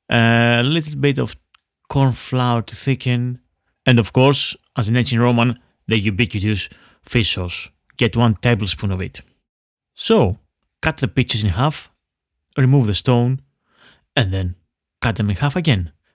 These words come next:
Put the wines, so the sweet wine wine, syrups, honey, the frutum, passum, in a saucepan and bring to a simmer. Poach the peaches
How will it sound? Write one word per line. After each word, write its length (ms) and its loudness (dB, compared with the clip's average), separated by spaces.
Put 140 0
the 100 2
wines, 380 0
so 200 -2
the 80 0
sweet 240 0
wine 300 2
wine, 320 2
syrups, 640 0
honey, 340 2
the 80 0
frutum, 480 -2
passum, 480 -2
in 100 4
a 60 4
saucepan 480 -2
and 160 -2
bring 400 2
to 140 -2
a 60 2
simmer. 440 -2
Poach 280 2
the 80 0
peaches 460 -2